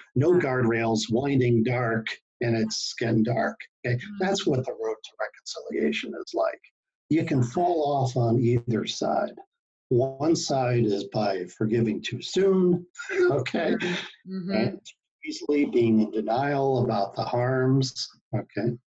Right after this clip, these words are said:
Speaker 2: Sure.
Speaker 1: And the other side is by, um, staying in this, um, scab-picking,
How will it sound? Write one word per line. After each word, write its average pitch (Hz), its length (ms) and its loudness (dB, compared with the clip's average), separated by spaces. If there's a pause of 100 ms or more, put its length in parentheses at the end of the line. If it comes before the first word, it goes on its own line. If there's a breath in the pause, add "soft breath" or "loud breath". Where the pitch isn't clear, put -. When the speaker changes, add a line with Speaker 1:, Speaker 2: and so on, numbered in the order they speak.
(220)
Speaker 2:
Sure. - 280 -16
Speaker 1:
And 120 120 2
the 117 120 2
other 156 260 0
side 101 600 0
is 104 360 2
by, 95 580 0 (560 soft breath)
um, 107 640 0 (460)
staying - 920 -2
in 110 160 4
this, 110 460 0
um, 104 580 -2
scab-picking, 117 1400 0